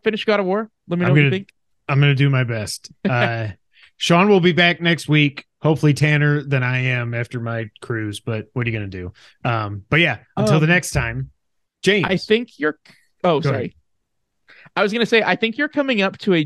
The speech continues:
Speaker 1: decent, um, I wanna say it's a plot twist in God of War, but it's really not.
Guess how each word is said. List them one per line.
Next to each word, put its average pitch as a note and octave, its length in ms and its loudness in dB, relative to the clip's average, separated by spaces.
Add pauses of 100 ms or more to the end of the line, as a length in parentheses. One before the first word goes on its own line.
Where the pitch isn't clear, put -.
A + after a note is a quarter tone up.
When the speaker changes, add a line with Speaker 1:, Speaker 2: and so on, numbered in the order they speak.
(120)
Speaker 1:
decent, E3+ 480 -4 (840)
um, D3 840 -4 (1900)
I G3+ 60 0
wanna G#4+ 180 0
say B3 180 2
it's F#3+ 140 2
a D#3+ 60 2
plot - 320 -4
twist G#3+ 320 0
in G3+ 140 -4
God G3+ 180 0
of F#3 60 -4
War, G3+ 460 0
but F3 80 -2
it's E3 120 -6
really F#3+ 220 -2
not. C#3 340 0